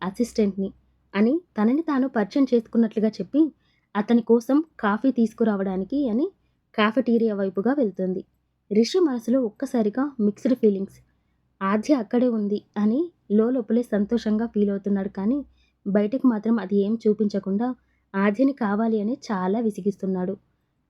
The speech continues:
అవసరం లేకున్నా సరే కావాలి అని ఆద్యకి ఆ పని ఈ పని అంటూ చెప్తూనే ఉన్నాడు. రిషి ప్రవర్తనకి ఆద్యకి కోపం వస్తున్నా కూడా నార్మల్గా ఉండడానికి ప్రయత్నిస్తూ అన్ని పనులు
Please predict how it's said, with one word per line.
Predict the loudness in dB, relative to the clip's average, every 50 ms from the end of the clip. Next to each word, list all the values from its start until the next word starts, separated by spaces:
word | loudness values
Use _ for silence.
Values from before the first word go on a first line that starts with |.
| _ 0
అవసరం | 0 0 2 2 4 4 4
లేకున్నా | 2 2 0 2 2 2 2
సరే | 2 0 0 0 0 0 -2 -8 -12 -8 -4
కావాలి | -2 0 0 0 0 0 0 0
అని | -2 -4 -4 -6 -4
ఆద్యకి | -2 -2 0 0 0 0 0 -2 -2 -2 -2
ఆ | -2 -2
పని | -2 0 0 0 0 0 0 -2
ఈ |
పని | -2 -2 -2 -2 0 -2
అంటూ | -4 -4 -2 -2 -2 -2 -2 -6 _ _ _ _ _ _ -4 -2
చెప్తూనే | -2 -2 -2 _ -6 -4 -2 -2 -2
ఉన్నాడు. | 0 0 -2 -2 -2 -4 -6 -8 -12 _ _ _ _ _ _ _ _ 4
రిషి | 4 4 6 4 4
ప్రవర్తనకి | 4 2 0 -2 -2 0 0 0 0 0 0 0 0 0 -4 -6 -6
ఆద్యకి | -4 -2 0 0 0 0 0 0
కోపం | 0 0 0 2 2 0 0
వస్తున్నా | 0 -2 -2 0 0 0 0
కూడా | 0 -2 -2 -2 -2 -4 -8 -10 _ _ _ _ _ _ _ 0
నార్మల్గా | 2 2 2 2 0 0 0 0 0 0 0
ఉండడానికి | 0 0 -2 -2 -2 -2 -2 -4 -4
ప్రయత్నిస్తూ | -2 -2 -2 -2 0 0 0 -2 -2 -2 _ -2 -2 -2 -2
అన్ని | 0 0 0 0 0
పనులు | -2 -4 -4 -2 0 0 0 -2